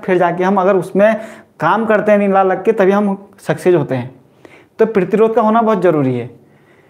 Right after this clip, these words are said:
इलेक्ट्रिसिटी में प्रतिरोध, जब तक प्रतिरोध नहीं होगा, तब तक इलेक्ट्रिसिटी काम नहीं करेगी, तब तक हमारा circuit पूरा नहीं होगा,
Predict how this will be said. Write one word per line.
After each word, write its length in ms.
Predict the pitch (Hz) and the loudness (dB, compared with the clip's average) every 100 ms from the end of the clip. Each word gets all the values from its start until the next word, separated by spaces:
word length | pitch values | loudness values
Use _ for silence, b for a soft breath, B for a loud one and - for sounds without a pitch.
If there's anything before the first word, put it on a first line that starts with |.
| b b | b b
इलेक्ट्रिसिटी 500 | 165 196 220 226 214 | 0 0 0 0 0
में 160 | 240 247 | 0 0
प्रतिरोध, 420 | 190 208 214 214 | 0 2 0 0
जब 180 | 165 190 | -2 0
तक 120 | 233 | 0
प्रतिरोध 400 | 226 185 202 220 | 0 0 0 2
नहीं 160 | 208 202 | 2 0
होगा, 180 | 196 214 | 0 0
तब 200 | 208 208 | -2 0
तक 80 | 214 | 0
इलेक्ट्रिसिटी 580 | 185 175 170 190 202 226 | 0 -2 -4 -2 0 -2
काम 260 | - 151 165 | -4 0 2
नहीं 140 | 170 | 2
करेगी, 280 | 175 185 226 | 2 2 2
तब 200 | - - | -2 -2
तक 60 | 214 | -2
हमारा 260 | 185 180 202 | 0 0 0
circuit 500 | 170 156 214 220 - | -4 -2 -2 -4 -2
पूरा 200 | 180 180 | 0 2
नहीं 160 | 151 | 0
होगा, 260 | 127 117 | -2 -6